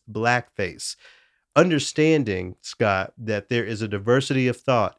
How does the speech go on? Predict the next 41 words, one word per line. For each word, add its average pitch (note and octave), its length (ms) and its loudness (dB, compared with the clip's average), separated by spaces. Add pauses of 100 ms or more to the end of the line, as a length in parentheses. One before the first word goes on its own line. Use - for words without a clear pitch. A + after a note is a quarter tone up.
even C3+ 240 0
among D#3 300 2
black D#3+ 320 0
people, G2 460 -6 (320)
around A#2 420 0
this G#2+ 260 -4
issue, G2+ 540 -6 (380)
does A2+ 200 -2
that C3 300 2 (240)
impact C3 640 2 (400)
your B2 240 2
feeling G2+ 380 2 (320)
about A2 320 2
what A2 140 2
we're G#2+ 120 0
looking G#2+ 340 -2
at, F2 180 -6 (100)
about A2 260 0
what A#2 160 2
the A2+ 80 -2
world A2+ 320 0
is G2+ 140 -8
continuing A2 560 -2
to A2 80 -6
talk A2+ 260 -2
about G2+ 260 -2
in G2+ 120 -6
the, F#2+ 280 -4 (140)
uh, G#2 220 -6 (120)
uh, - 460 -16
in, A2 480 -4
in A2+ 120 -2
the A2 60 -2
world B2 220 4
of G2 80 0
opera A2 400 4
anyway, G2 400 -2 (400)
as A#2+ 160 -2
it - 40 -8
pertains A2 520 0
to, F#2 320 -4